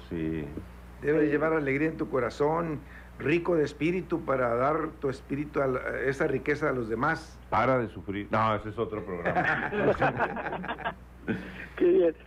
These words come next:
Speaker 1: No,
Speaker 3: Oiga,
Speaker 1: hombre.
Speaker 3: este, ¿alguna manera de hacer un café por ahí o algo? Este,
Speaker 1: Claro que sí. Pues por ahí no,
Speaker 3: sí,
Speaker 1: porque es, es muy caliente, pero
Speaker 3: <laughs>
Speaker 1: cuando gustes, aquí estamos. Y
Speaker 3: Sí.
Speaker 1: sí, por lo regular
Speaker 3: Este
Speaker 1: está, habíamos,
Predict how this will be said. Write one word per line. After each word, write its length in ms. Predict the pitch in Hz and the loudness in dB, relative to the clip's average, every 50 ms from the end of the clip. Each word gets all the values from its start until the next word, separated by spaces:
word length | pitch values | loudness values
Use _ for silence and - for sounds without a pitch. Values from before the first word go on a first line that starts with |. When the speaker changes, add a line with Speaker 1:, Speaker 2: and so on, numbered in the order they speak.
| - - - | -16 -6 -2
Speaker 1:
No, 100 | - 127 | 2 4
Speaker 3:
Oiga, 140 | 139 156 165 | 4 4 4
Speaker 1:
hombre. 280 | 165 156 156 156 165 156 | 4 2 2 2 2 0
Speaker 3:
este, 140 | - 226 214 - - - - - - 285 294 302 - - - - - | 0 -2 -4 -6 -12 -20 -20 -8 -4 -4 -4 -4 -6 -10 -20 -14 -8
¿alguna 280 | - 208 220 262 285 311 | -6 -6 -6 -6 -6 -6
manera 260 | 285 277 262 277 285 | -4 -2 0 2 2
de 80 | 277 269 | 2 2
hacer 160 | 240 - 277 | 0 0 -2
un 80 | 285 277 | -2 0
café 380 | - - 254 - - 214 233 247 | 0 0 0 0 2 0 0 0
por 200 | 240 262 240 220 | 0 -2 0 2
ahí 180 | 233 247 247 | 2 2 2
o 140 | 247 233 233 | 2 2 2
algo? 360 | 240 254 247 262 262 262 247 233 202 | 0 0 -2 -4 -4 -6 -6 -6 -6
Este, 80 | - - 107 | -2 2 4
Speaker 1:
Claro 320 | 104 107 117 127 127 - | 4 6 6 4 2 0
que 80 | 127 110 | -4 -8
sí. 80 | 104 - | -4 -2
Pues 140 | - 123 123 | -2 -2 0
por 180 | - 139 143 | 2 4 4
ahí 120 | 170 185 190 | 4 4 4
no, 260 | 180 170 175 190 196 | 4 4 4 4 4
Speaker 3:
sí, 40 | - - | 2 0
Speaker 1:
porque 500 | 170 160 226 - 151 147 143 135 127 127 | 0 -2 -2 0 0 2 4 4 2 2
es, 340 | 131 127 - - - - | 0 -2 -6 -10 -8 -6
es 120 | 131 120 135 | -4 -2 -2
muy 140 | 127 131 - | 0 0 0
caliente, 500 | - 131 120 120 135 147 - - - 147 | 0 2 2 4 4 4 4 4 2 0
pero 260 | - 147 135 123 107 - - - 679 - - 240 - - - | 0 2 2 2 2 0 0 0 0 0 2 0 -2 0 2
Speaker 3:
<laughs> 500 | 359 - - - 370 - - - - - | 0 0 2 0 -2 -2 -2 -4 -2 2
Speaker 1:
cuando 380 | - 143 143 143 135 131 147 139 135 | 2 4 4 4 2 2 2 4 4
gustes, 520 | 135 156 175 190 185 - - 196 202 190 156 | 4 4 4 4 2 0 0 0 0 2 0
aquí 240 | 170 156 - - 220 | -2 0 2 4 4
estamos. 560 | 226 - - 220 - 165 175 185 185 185 160 - - - - - - - - - 233 196 240 - - - - - - - - - - - - | 4 4 4 2 2 2 2 -2 -2 -4 -6 -8 -12 -12 -12 -12 -14 -10 -6 -4 -2 0 -2 -2 -4 -10 -20 -20 -20 -20 -20 -20 -20 -4 0
Y 120 | 131 135 135 | 2 4 4
Speaker 3:
Sí. 80 | 135 | 4
Speaker 1:
sí, 140 | 156 180 208 | 4 2 2
por 160 | 190 247 240 233 | 2 2 4 4
lo 80 | 214 | 4
regular 340 | 185 180 156 151 156 165 190 | 4 4 4 4 4 4 4
Speaker 3:
Este 120 | 202 196 | 2 2
Speaker 1:
está, 160 | 196 180 160 147 | 2 4 4 2
habíamos, 400 | 143 151 165 185 196 208 190 | 2 2 2 2 2 0 0